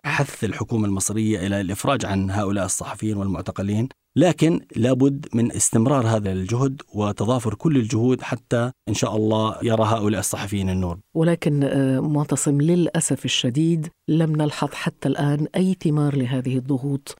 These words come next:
Speaker 2: التي تمارس على السلطات المصرية من أجل الإفراج على هؤلاء المعتقلين، ومن ضمنهم زميلنا محمود حسين.
Speaker 1: نعم، حقيقة للأسف له-، اللحظة لا يوجد ثمار، لكن أملنا بالله عز وجل كبير.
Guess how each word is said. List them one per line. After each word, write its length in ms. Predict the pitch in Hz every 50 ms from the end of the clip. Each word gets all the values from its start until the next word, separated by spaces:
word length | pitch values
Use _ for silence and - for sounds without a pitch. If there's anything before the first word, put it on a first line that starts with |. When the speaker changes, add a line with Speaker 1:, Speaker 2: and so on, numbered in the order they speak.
| _ _ -
Speaker 2:
التي 280 | 143 139 135 - 143
تمارس 400 | - 139 135 135 131 127 - -
على 100 | 143 131
السلطات 480 | 131 - - 139 139 135 - 127 - -
المصرية 540 | 127 123 123 120 - - 151 151 151 147 135
من 200 | 135 131 - -
أجل 200 | 165 156 151 -
الإفراج 460 | - - - - - 131 123 120 123
على 140 | 127 123 127
هؤلاء 300 | 131 135 139 139 139 135
المعتقلين، 600 | 127 131 135 - - 139 - 147 151 170 175 175
ومن 260 | 165 160 165 165 170
ضمنهم 400 | 160 170 151 127 127 127 127 131 -
زميلنا 380 | - 147 143 139 139 131 120 117
محمود 360 | - - - - - 123 -
حسين. 340 | - - - - - - 117 - _ _ _ _ _ _ _ _ 110
Speaker 1:
نعم، 260 | 117 127 117 104 95
حقيقة 460 | - - - 139 123 113 117 - 120
للأسف 640 | 117 110 107 101 - 110 110 - 131 127 - - -
له-، 240 | 98 98 104 110 107
اللحظة 520 | 104 107 - - 113 117 120 143 151 - - - -
لا 160 | 101 110 110
يوجد 500 | 113 117 110 104 98 98 92 87 87 87
ثمار، 460 | 104 101 101 110 120 131 143 147 - -
لكن 520 | - 107 127 131 120 - - 127 147 160 151 - _ -
أملنا 340 | 107 110 123 127 123 117 110
بالله 260 | 107 101 104 104 107
عز 200 | 104 - 98 92
وجل 200 | 98 98 110 107
كبير. 380 | 98 - 101 98 113 127 143 151